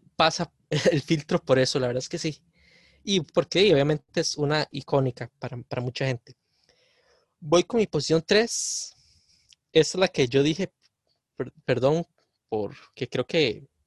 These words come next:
dije mal el apellido anteriormente, Spike Jonze, perdón, Spike Jonze, porque es, Spike Lee es, es, es otro totalmente, un director totalmente diferente. Spike Jonze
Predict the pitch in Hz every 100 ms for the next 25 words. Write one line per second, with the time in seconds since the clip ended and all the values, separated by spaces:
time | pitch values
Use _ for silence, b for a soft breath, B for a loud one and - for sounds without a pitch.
0 | _ _ _ _ - 139 135 143 139 139
1 | 135 127 123 131 123 117 - _ _ _
2 | - 139 131 131 143 151 160 - 143 120
3 | 147 127 - - - - 120 117 - -
4 | 123 120 127 113 - - - _ _ _
5 | - - 131 131 - - - - 123 -
6 | 135 131 117 - - _ _ _ _ _
7 | _ _ - 147 - - 165 - 170 -
8 | 170 139 - 131 131 143 147 143 151 139
9 | 127 - 120 139 139 123 117 - 117 -
10 | 113 110 - - b b b b - 139
11 | 127 139 160 - -